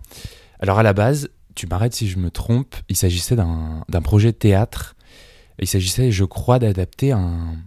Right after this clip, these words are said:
un roman sur la guerre civile au Congo, dont d'ailleurs j'ai plus l'auteur en tête. Et finalement, on arrive avec ce livre, L'âge de la première passe, dont le thème principal est ce que tu as vu et ce que tu as entendu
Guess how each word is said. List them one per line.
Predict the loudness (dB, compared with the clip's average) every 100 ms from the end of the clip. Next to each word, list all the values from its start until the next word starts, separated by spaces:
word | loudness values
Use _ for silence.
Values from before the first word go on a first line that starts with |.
| -20 _ _
un | 2
roman | 4 4 4 4 0
sur | -2
la | -2 0
guerre | -2 -2
civile | -6 -2 0
au | 0
Congo, | 0 0 2 2 2
dont | -2 -4 -4 -6
d'ailleurs | -8 -8
j'ai | -8 -8
plus | -6
l'auteur | -4 -2 -4
en | -4
tête. | -8 -12 _ -20 -20 -20 -20 -20 -20 _ _ _ _ _
Et | 0
finalement, | 2 2 4 4
on |
arrive | 2 2 0
avec | -2 -2
ce | -6
livre, | -6 -6 -4
L'âge | -2 -2 -2
de |
la | -2
première | -4 -4 -6 -6
passe, | 0 0 -2 -10 -18 -20 -20 _ -2
dont | 2
le | 2
thème | 2 0
principal | 0 -2 0 0 2
est | 0
ce | -2
que | -6
tu | -2
as | -2
vu | -2 -4 -4 -4 -4
et | -4
ce | -6 -6
que | -8
tu | -4 -4
as | -4 -4 -8 -6
entendu | -6 -4 -2 -2